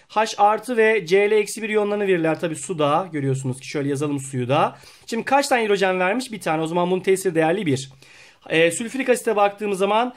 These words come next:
şimdi nasıl yapıyorduk arkadaşlar? H artı verecek ama iki tane olduğu için iki tane yazıyoruz şuraya. Aynı zamanda geriye ne kalıyor? Bakın sülfat kalıyor. Sülfatın yükü de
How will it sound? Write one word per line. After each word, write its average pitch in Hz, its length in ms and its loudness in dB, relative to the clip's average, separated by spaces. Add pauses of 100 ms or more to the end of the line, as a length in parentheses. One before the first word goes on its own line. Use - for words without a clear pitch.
(140)
şimdi 214 160 -4
nasıl 233 180 -4
yapıyorduk 196 320 0
arkadaşlar? 185 400 0
H 208 280 0
artı 220 260 -2
verecek 247 300 -4
ama 233 340 0
iki - 180 -14
tane 202 240 0
olduğu 175 200 -2
için - 160 -8
iki - 160 -14
tane 180 260 0
yazıyoruz 131 420 -2
şuraya. 143 580 -2 (340)
Aynı 240 240 -2
zamanda 240 320 0
geriye 233 260 -2
ne 226 80 -2
kalıyor? 196 240 0
Bakın 262 220 -6
sülfat 214 500 -6
kalıyor. 151 500 0 (280)
Sülfatın 220 440 -8
yükü 202 240 -6
de 247 340 0